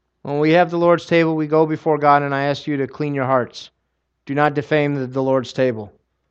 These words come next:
There's very few things in Scripture that will guarantee you the judgment of God. This is one of them. So we as a church, we need to humble ourselves and,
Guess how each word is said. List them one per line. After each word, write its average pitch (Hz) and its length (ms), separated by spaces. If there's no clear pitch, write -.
There's 143 140
very 185 260
few 190 220
things 180 260
in 147 80
Scripture 170 400
that 147 340
will 147 120
guarantee 170 560
you 170 140
the 147 120
judgment 139 400
of 120 120
God. 113 440
This 131 320
is 131 140
one 131 180
of 117 80
them. 107 220
So 127 100
we 160 220
as 160 120
a 143 60
church, 170 340
we 160 140
need 156 180
to 147 80
humble 156 280
ourselves 127 560
and, 123 100